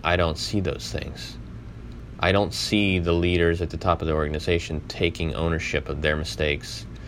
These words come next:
taking ownership of the mistakes that their subordinates are making, that they need, they, that they recognize that they need to, "Okay,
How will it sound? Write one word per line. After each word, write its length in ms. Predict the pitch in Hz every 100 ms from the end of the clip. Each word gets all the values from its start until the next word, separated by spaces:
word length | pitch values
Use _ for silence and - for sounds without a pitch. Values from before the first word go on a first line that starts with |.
| - - -
taking 300 | 90 87 82
ownership 440 | 82 82 82 -
of 80 | 82
the 60 | 78
mistakes 480 | 76 - 82 80 -
that 160 | 73
their 120 | 76
subordinates 580 | 78 - 78 78 78 78
are 60 | 80
making, 460 | 78 80 - 80
that 200 | 73 73
they 140 | 76 76
need, 340 | 78 80 -
they, 220 | 78 78 71 - - -
that 100 | 85
they 140 | 82 78
recognize 760 | 78 78 - 80 80 78 78
that 120 | 76
they 120 | 76
need 180 | 76 76
to, 300 | - 80 73 -
"Okay, 420 | 95 85 76 87